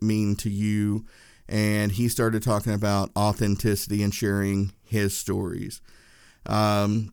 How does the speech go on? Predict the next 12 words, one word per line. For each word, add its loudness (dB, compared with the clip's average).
and 2
then 2
a 0
few 2
episodes 2
later, 2
we 0
had, 0
uh, 2
Colonel 2
Lee 2
Ellis, 2